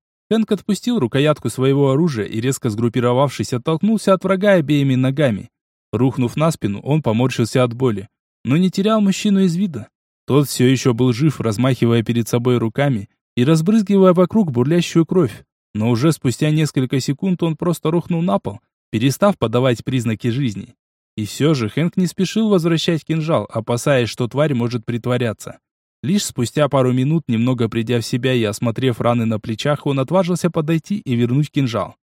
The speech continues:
Выругавшись, он вновь отринул мысли о возвращении. Сейчас он знал ровно столько же, сколько после первой встречи с пораженным. Ничего не изменилось. Нужно двигаться дальше вглубь.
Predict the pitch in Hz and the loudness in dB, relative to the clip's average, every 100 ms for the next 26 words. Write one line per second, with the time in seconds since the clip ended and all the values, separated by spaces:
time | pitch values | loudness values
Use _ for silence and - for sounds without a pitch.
0 | _ _ _ 113 175 240 202 196 - 180 | _ _ _ -4 0 0 -2 -2 -4 -2
1 | 196 180 240 240 120 151 160 143 170 190 | -2 -2 -2 -2 -2 0 0 0 0 0
2 | 160 156 147 160 - 208 151 107 123 _ | 0 0 0 -2 -4 -6 -6 -8 -12 _
3 | _ _ - 120 101 139 139 135 113 143 | _ _ -10 -8 -2 0 0 -2 0 0
4 | 135 139 135 127 - 170 160 104 101 - | 2 2 2 0 2 0 0 -4 -4 -4
5 | 127 127 117 131 127 120 135 131 127 151 | -2 -4 -4 -4 -4 0 2 2 0 0
6 | 160 - - 117 135 147 127 101 104 _ | -2 -4 -4 0 2 2 0 -2 -8 _
7 | _ _ - 131 - 220 226 202 175 208 | _ _ -2 -2 2 4 4 4 4 4
8 | 196 104 - _ _ _ - 131 139 147 | 2 -2 -12 _ _ _ -2 -2 2 2
9 | 170 151 - 156 180 175 131 110 170 170 | 2 0 0 0 0 0 0 0 -2 -4